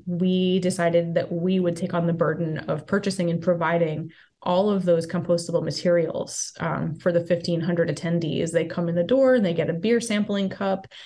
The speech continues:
they get a compostable tray, they get compostable cutlery. So Bootstrap was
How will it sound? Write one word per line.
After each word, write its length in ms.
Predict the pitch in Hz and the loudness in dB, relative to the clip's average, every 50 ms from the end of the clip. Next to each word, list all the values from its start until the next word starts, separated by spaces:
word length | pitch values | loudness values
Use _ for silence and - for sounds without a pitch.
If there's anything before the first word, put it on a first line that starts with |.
| - _ | -8 _
they 120 | - 170 | 0 2
get 140 | 170 170 165 | 2 4 2
a 60 | 156 | 0
compostable 640 | 160 - - 170 - - 175 170 - 170 170 170 165 | -2 -2 -4 -4 -2 -2 -2 -2 -2 -2 -2 -2 -2
tray, 420 | - - 233 226 220 214 214 208 202 | -2 -2 0 2 2 2 0 0 0
they 140 | 180 180 | 0 0
get 160 | 170 175 - - | 0 0 -2 -2
compostable 520 | - 170 135 185 175 170 - 170 175 170 | -4 -4 -2 -2 -2 0 0 0 0 0
cutlery. 640 | - 226 226 - - 226 220 214 208 214 214 214 - - - - - _ _ | 0 -2 -2 0 0 2 2 2 2 0 -2 -4 -10 -20 -20 -20 -20 _ _
So 640 | - - - 202 190 180 180 175 175 175 170 - - _ _ - | -14 -2 2 4 4 6 4 4 2 0 -2 -6 -14 _ _ -8
Bootstrap 540 | 165 226 254 - - - 226 196 190 190 175 | -2 0 0 0 0 0 0 0 0 2 2
was 120 | 170 165 | 2 2